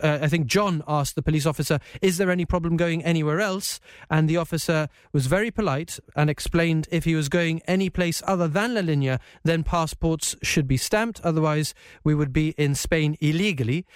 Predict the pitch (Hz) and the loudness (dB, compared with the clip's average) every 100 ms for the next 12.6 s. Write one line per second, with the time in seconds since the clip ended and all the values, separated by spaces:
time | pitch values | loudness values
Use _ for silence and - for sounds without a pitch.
0 | - - 135 139 135 131 139 135 135 139 | -20 -6 0 2 2 0 0 0 -2 0
1 | 139 127 180 165 - 151 - 196 180 151 | 0 2 0 0 0 -2 0 0 0 -2
2 | - 151 143 139 139 131 139 139 151 139 | -2 0 0 0 0 -2 -4 -2 0 0
3 | 135 143 143 147 147 135 151 208 156 135 | 0 -2 0 0 0 0 0 2 0 0
4 | 143 - 139 135 - - _ 139 131 - | -2 0 0 -2 -8 -20 _ -2 0 0
5 | 143 131 160 151 - 151 160 139 139 135 | 0 2 0 0 -2 -2 0 2 0 2
6 | 143 147 160 151 - - 170 135 104 - | 0 2 0 0 -2 -2 0 0 -4 -6
7 | - - 131 127 151 139 165 143 139 170 | -18 -2 0 0 0 0 -2 -2 0 -2
8 | 156 160 - 160 147 143 147 143 147 147 | 0 -4 0 -2 0 0 0 0 0 2
9 | 160 143 151 151 185 202 180 170 160 - | 0 -2 0 2 0 0 -2 0 -2 -2
10 | 160 156 156 147 156 151 147 147 156 175 | -2 -2 0 0 0 0 0 2 2 0
11 | 165 165 160 135 - - - 151 147 139 | 0 0 -2 -6 -14 -20 -2 0 0 0
12 | 151 160 - 156 151 151 | 0 0 0 2 2 -2